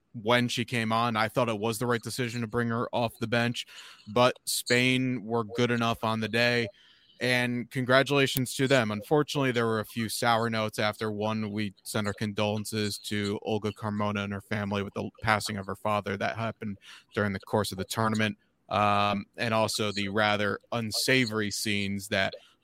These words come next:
followed during the medal ceremony with Jenny Hermoso and the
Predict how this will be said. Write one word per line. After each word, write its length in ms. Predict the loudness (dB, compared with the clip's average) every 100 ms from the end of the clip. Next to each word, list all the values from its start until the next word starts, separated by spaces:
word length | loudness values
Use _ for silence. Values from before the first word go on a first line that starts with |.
| 2
followed 480 | 4 6 2 -2 -2
during 280 | -2 -2
the 120 | -2 -2
medal 400 | 0 0 -2 -2
ceremony 800 | -2 0 0 0 0 -2 -4 -6 _ _ -6
with 240 | -4 -4 -2
Jenny 240 | 0 0
Hermoso 640 | 0 0 0 0 -2 -2 -2
and 220 | -4 -6
the 200 | -8